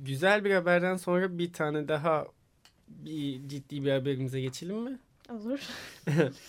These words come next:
Speaker 1: "Yalova'da çocuk hırsızlar güvenlik kamerasına yakalandı" adlı bir, e, haberimiz var. Öncelikle tabii ki ben habere geçmeden önce çocuk hırsızlar ifadesinin,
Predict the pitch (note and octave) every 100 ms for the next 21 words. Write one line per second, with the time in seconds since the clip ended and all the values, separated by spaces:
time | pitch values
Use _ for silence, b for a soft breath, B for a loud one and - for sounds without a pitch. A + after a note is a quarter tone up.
0 | - D#3 F3 G#3 A#3 G#3+ A#3 - G#3+ -
1 | G#3 F3 - E3+ G3 A3+ F#3 F3 F3+ F#3
2 | G3+ - F3 E3 D#3+ D#3+ G#3+ G#3+ F3 E3+
3 | C#3 C3+ C3+ B2 G#2+ - _ - C3 C3
4 | D#3+ F#3 D#3+ E3+ - _ C#3 B2+ C#3+ C#3+
5 | C#3 C#3 B2 B2 G3+ B3+ b b b _
6 | _ - E3+ E3+ E3 E3 - F3 F#3+ -
7 | - - D#3+ C#3+ C3+ - D3+ C3+ C3+ C3+
8 | D3 C3+ C#3+ C#3+ C#3+ D3 C3+ C#3 D3+ F3
9 | - D#3 - D3+ - C#3 C#3 C3 C#3 C3
10 | B2 B2+ - F3 G3+